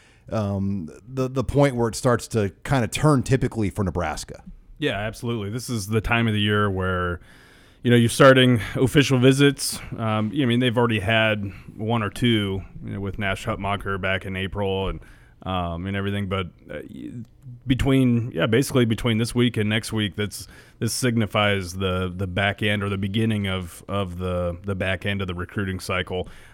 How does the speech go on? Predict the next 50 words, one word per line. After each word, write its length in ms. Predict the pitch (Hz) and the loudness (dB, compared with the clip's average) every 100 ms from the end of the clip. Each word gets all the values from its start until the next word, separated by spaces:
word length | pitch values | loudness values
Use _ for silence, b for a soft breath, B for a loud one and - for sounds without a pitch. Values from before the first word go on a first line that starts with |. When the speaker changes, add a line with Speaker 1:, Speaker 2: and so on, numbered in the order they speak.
| B | B
Speaker 2:
Um, 420 | 98 95 87 90 | -4 -2 -2 -4
in, 420 | 95 107 101 95 - - | -2 0 -2 -4 -10 -12
for 140 | - 120 | -4 -2
Nebraska, 760 | 95 143 190 - 107 101 95 104 | 0 2 2 2 0 2 0 -2
you 80 | |
know, 120 | 107 98 | -2 -2
this 140 | 101 | -4
is 120 | 98 | -6
typically 420 | - 120 110 110 98 | -2 0 0 0 -2
the 80 | |
time 240 | 92 110 101 | -2 -2 -2
of 60 | |
year 220 | 98 98 98 | -2 -2 -2
where 320 | 95 95 87 B B B | -2 -2 -4 B B B
things 240 | 123 113 | 2 2
really 380 | 107 107 101 92 - | 2 0 0 -4 -4
kinda 220 | 110 95 | -2 -2
kick 300 | - 110 - | -2 -2 0
off 280 | 98 92 - | 0 0 -2
and 120 | 92 | -4
get, 440 | 92 90 - 90 | -2 -2 -4 -10
get 160 | 101 98 | -4 -4
rolling, 540 | 95 95 95 90 87 | -2 -2 -2 -2 -4
where 200 | 92 95 | -4 -2
there's 220 | 92 92 107 | -2 -4 -2
mo-, 220 | 101 98 | -2 -2
a 60 | 95 | -2
lot 160 | 98 | 0
of 60 | 98 | 0
momentum 440 | 92 92 95 95 | 0 -2 -2 -2
on 100 | 92 | -2
the 80 | 92 | -2
recruiting 460 | 87 - 110 95 90 | -4 -6 -4 -4 -4
front. 320 | - 98 95 B B B - | -4 -4 -4 B B B -6
Uh, 140 | 101 | -2
they 100 | 101 | 2
never 240 | 107 123 120 | 6 6 8
really 200 | 117 117 | 6 4
start 340 | - 120 110 | 4 6 6
out 280 | 110 107 110 | 6 4 2
all 160 | 107 110 | 2 2
that 180 | 104 101 | 0 0
fast 640 | 113 104 104 - - - | 0 2 2 0 -10 -10
with 200 | 104 101 | -6 -6
commitments, 760 | - 110 104 101 104 104 90 104 | -2 0 0 2 0 0 -4 -6
and, 220 | 95 - B B - | -6 -6 B B -2
and 100 | 104 | 2
I 60 | |
know 220 | 113 110 104 | 4 4 4
that 300 | 101 95 | 2 0